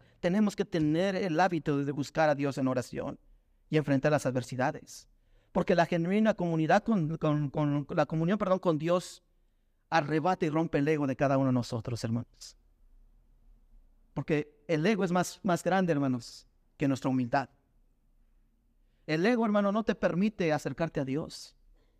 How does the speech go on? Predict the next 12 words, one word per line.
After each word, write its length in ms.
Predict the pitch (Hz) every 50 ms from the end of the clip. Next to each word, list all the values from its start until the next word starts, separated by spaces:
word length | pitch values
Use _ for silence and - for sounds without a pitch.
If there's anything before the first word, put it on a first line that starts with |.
| _ _ _ _ _ _ _ _ _ _ _ _
El 200 | - 165 156 165
ego, 260 | 190 214 196 214 214 -
¿sabes 280 | - 214 190 196 180 -
qué 100 | 208 -
te 120 | - -
dice? 380 | 208 214 - - 240 226 185 196
"Yo 120 | 220 220
no 80 | 208 180
necesito 340 | 160 143 - - 165 139
de 80 | 131 127
Dios 220 | 127 135 127 -
todavía." 420 | - 131 123 123 123 - - -